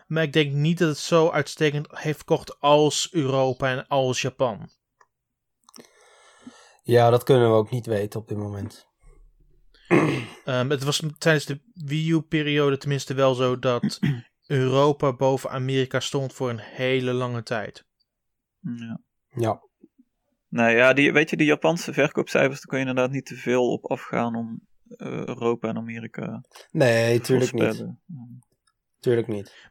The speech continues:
Speaker 1: We weten bijvoorbeeld wel dat, eh, Splatoon twee op nummer twee stond in de U K. En natuurlijk is ni-, is de U K geen, niet echt een Nintendo-land.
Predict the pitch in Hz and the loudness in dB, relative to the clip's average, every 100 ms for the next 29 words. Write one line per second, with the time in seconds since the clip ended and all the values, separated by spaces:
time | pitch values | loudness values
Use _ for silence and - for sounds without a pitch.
0 | - 139 156 156 143 123 139 131 131 139 | -10 4 8 8 4 0 0 2 4 6
1 | 143 135 135 123 - - 135 123 - - | 4 4 2 2 -4 -4 -4 -2 -6 -4
2 | 139 123 - 131 127 127 131 131 131 123 | -4 -2 0 4 4 2 0 -2 -6 -8
3 | - 139 139 - 139 127 131 123 120 113 | -4 0 2 0 -4 -6 -6 -4 -4 -4
4 | - 123 131 - - - _ - - 151 | -2 0 0 -4 -18 -20 _ -20 -10 -4
5 | 135 - 131 135 139 135 123 117 - 135 | -2 0 0 -2 -2 0 0 0 -4 -6
6 | 165 - 156 - 143 127 - 131 113 131 | -6 -8 -6 -4 -2 -2 0 0 0 -2
7 | 131 131 131 127 151 - 131 127 123 143 | -2 -2 -4 -2 -2 -2 -2 -2 2 2
8 | 131 113 110 104 104 - | 2 0 0 -2 -6 -12